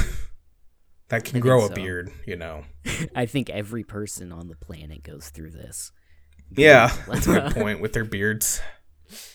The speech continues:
Speaker 2: Yeah.
Speaker 1: Everybody's got 'em. Just at varying
Speaker 2: That's right.
Speaker 1: lengths.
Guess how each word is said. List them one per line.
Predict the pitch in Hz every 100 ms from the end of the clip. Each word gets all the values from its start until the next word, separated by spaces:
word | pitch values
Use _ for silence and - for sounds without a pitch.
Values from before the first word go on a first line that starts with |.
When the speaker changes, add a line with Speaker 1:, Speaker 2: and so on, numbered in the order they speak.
| _ -
Speaker 2:
Yeah. | 92 73 - _ -
Speaker 1:
Everybody's | 117 135 139 147 135
got | 143 139 131
'em. | 120 - - - - - - - - - - - - - - - - -
Just | 117 -
at | 104
varying | 117 123 127 123
Speaker 2:
That's | 120
right. | 107
Speaker 1:
lengths. | 98 - - -